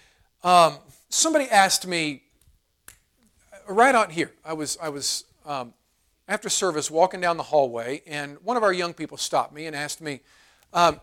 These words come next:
Preacher, you say sometimes when you're preaching, something like, "Uh, you know what? God doesn't want me to say that." "What do you mean by that? How do you know? How does God speak to you?" I said, "That's, that's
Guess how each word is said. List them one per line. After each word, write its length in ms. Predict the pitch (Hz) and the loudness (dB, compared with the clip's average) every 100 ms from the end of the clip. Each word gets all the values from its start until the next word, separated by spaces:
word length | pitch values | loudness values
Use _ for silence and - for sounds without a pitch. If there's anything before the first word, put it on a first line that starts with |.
| _ - | _ -2
Preacher, 340 | 262 240 233 | -2 -2 -6
you 220 | 208 311 | -2 -2
say 260 | 320 254 233 | 2 4 4
sometimes 920 | - 196 175 - 156 147 151 - - _ _ _ | 2 0 -2 -2 0 -2 -4 -6 -8 _ _ _
when 180 | 170 175 | -6 -2
you're 100 | 160 | -2
preaching, 640 | - 190 185 - 151 135 - _ - | 0 0 0 0 -4 -6 -12 _ -6
something 440 | - 214 190 185 165 | -2 -2 -2 -6 2
like, 400 | 156 147 147 - _ | 4 4 0 -10 _
"Uh, 240 | - 170 180 | -18 -16 -12
you 140 | 180 | -6
know 80 | 185 | 2
what? 260 | 175 196 156 | 6 6 8
God 240 | 170 180 | 6 6
doesn't 260 | 175 180 156 | 4 -4 -8
want 160 | 160 | -10
me 100 | 147 | -10
to 80 | 131 | -4
say 300 | - 156 127 | -2 -2 -4
that." 260 | 110 - - _ _ _ _ _ _ _ _ _ _ _ | -10 -20 -20 _ _ _ _ _ _ _ _ _ _ _
"What 120 | 220 | -2
do 60 | 320 | 0
you 100 | 247 | 2
mean 240 | 196 196 | 0 0
by 180 | 147 131 | 0 0
that? 200 | 127 127 | 0 -4
How 140 | 165 | -4
do 80 | 277 | -4
you 120 | 269 | -6
know? 260 | 147 131 117 _ _ _ _ _ _ _ _ _ _ _ _ _ _ _ _ _ | -8 -12 -14 _ _ _ _ _ _ _ _ _ _ _ _ _ _ _ _ _
How 200 | 156 254 | -6 -4
does 180 | 269 - | -2 2
God 260 | 214 175 | 4 4
speak 400 | - - 240 226 | 0 -2 -4 -8
to 100 | - | -12
you?" 80 | 120 | -16
I 40 | 147 | -12
said, 180 | 202 | -4
"That's, 240 | 202 233 - | -2 -2 -6
that's 440 | - 185 190 - | -12 -14 -8 -8